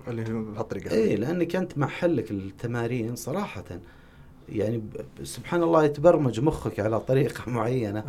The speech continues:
Speaker 1: صح، في التفكير،
Speaker 2: إيه،
Speaker 1: نعم.
Speaker 2: إيه، ب-، للتفكير. وهذا، وهذا اللي يميز اللي حصل على الشهادة من اللي ما حصل عليها.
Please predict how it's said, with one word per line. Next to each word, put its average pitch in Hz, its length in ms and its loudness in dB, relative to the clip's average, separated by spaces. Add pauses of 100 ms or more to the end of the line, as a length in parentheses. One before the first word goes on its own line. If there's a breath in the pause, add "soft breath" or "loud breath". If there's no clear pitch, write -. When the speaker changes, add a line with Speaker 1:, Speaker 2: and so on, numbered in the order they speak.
(220)
Speaker 1:
صح، - 180 -8
في - 80 -12
التفكير، 156 360 -2
Speaker 2:
إيه، - 0 -
Speaker 1:
نعم. 123 180 -4
Speaker 2:
إيه، 98 300 -2 (200)
ب-، 110 40 -2
للتفكير. 110 800 -4
وهذا، 175 320 2
وهذا 180 340 2
اللي 135 320 2
يميز 117 460 2
اللي 95 220 -4
حصل 95 360 -8
على 92 120 -10
الشهادة 139 460 -8
من 101 60 -8
اللي 98 140 -10
ما 95 120 -12
حصل - 280 -14
عليها. - 280 -14